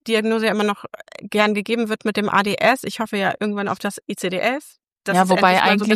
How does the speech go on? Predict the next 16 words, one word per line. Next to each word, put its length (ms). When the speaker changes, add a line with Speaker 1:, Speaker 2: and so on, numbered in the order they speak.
Speaker 1:
bisschen 80
Speaker 2:
wenn 160
du 80
Speaker 1:
aufgeweicht 340
wird. 160
Speaker 2:
ja, 320
Methylphenidat 800
verordnest, 440
darfst 220
du 60
das 160
ja 100
gar 160
nicht 200
mehr, 120
ne? 140